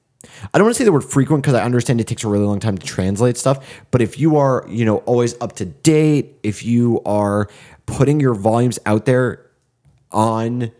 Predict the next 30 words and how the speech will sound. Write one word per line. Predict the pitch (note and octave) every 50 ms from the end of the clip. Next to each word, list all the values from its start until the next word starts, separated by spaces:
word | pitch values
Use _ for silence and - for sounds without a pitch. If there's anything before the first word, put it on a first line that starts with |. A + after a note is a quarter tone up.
| _ _ _ _ _ _ _ -
iTunes | G#2+ A2+ G#2+ - B2+ B2+ B2 B2 A#2 - -
and | A2 G#2+
Google | G2 G#2+ G#2 A2 -
Play | - - A2+ A2 A2+ A2+ A2
and | G2 - -
all | F#2+ A2 G#2+ G#2 G#2+ G#2+
the | G2 F2 G#2 G2+
other, | G2 F#2+ G#2+ G#2 G#2 G2 - - -
like, | G#2 G2 - - _ -
ebook | G#2+ G#2+ G2+ A#2+ A2+
services, | - - C3 B2 C#3+ C#3 - C#3+ D3 C#3+ C3+ - - - - - - _ _ _ -
I | G#2 A2+ C#3
will | D#3 E3+ F3 F#3+ F3 D3
buy | A2+ F#2+ - - A2 G#2 A#2 A#2+
them | B2+ D3 D#3 D#3+ D3+
because | C3 A2+ F#2+ - B2 A2 -
fuck | - - - - - - - - - - - F#2
that, | G2 G#2+ G#2 - - _ -
every, | B2 C3+ B2 B2 C#3 C#3
that | B2+ G#2 C#3 C#3+ D#3
needs | F#3 G3+ F3 - -
to | - D3+
be | C3 A2 B2+ C3+ C#3 A#2
a | F2+ G#2+ G#2+ G#2 G#2 G2 - _ _ _ _ _ _ _ _ _ _ _ _ _ _ _ _ _ _ _ _ _ _ _ - -
everybody | C3 B2 A2 A#2 A2+ F#2+ G2+ F#2+ F#2
practice, | - - G2+ E2 D#2 - - - - - - -
because | - - B2 A2+ - C3 A#2+ A2+ G#2 - - - - - - - -
that | G2+ G#2 C3 D3
is | D#3 D3+ C3+ C#3
the | B2 -